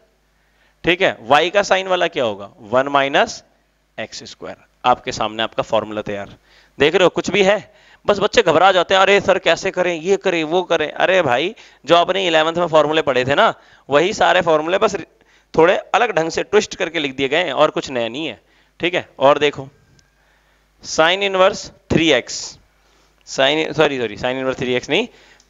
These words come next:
three sine inverse x, ये बनेगा ना formula, थ्री sine inverse x। इसका क्या होगा rule? अरे तो वही rule होगा यार, अगर आपने sine थ्री theta का फॉर्मूला पढ़ा है, तो क्या पढ़ा है?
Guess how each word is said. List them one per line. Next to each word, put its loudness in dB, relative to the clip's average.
three -2
sine 0
inverse -4
x, -18
ये -4
बनेगा -8
ना -4
formula, -6
थ्री 0
sine -2
inverse 0
x। -4
इसका 2
क्या 2
होगा -2
rule? -6
अरे 2
तो 4
वही 4
rule 4
होगा 4
यार, 2
अगर 2
आपने 0
sine -2
थ्री -2
theta 0
का 0
फॉर्मूला 2
पढ़ा 4
है, -4
तो -6
क्या 2
पढ़ा -2
है? -16